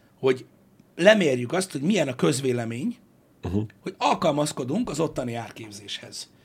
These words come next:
Speaker 1: Mert hogy ugye hát, hogy eshetnél ki a Pixisből, akkor kinéznek.
Speaker 2: Mhm.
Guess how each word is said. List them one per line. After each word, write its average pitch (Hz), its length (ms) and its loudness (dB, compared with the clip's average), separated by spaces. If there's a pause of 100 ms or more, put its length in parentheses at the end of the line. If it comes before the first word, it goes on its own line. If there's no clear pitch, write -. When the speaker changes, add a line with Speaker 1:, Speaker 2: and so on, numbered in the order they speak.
(220)
Speaker 1:
Mert 170 140 2
hogy 175 100 2
ugye 170 160 4
hát, 165 200 2
hogy 170 200 6
eshetnél 127 420 2
ki 131 120 -2
a 120 60 2
Pixisből, 120 680 -2 (200)
akkor 139 240 4
kinéznek. 104 680 2 (400)
Speaker 2:
Mhm. 101 100 -2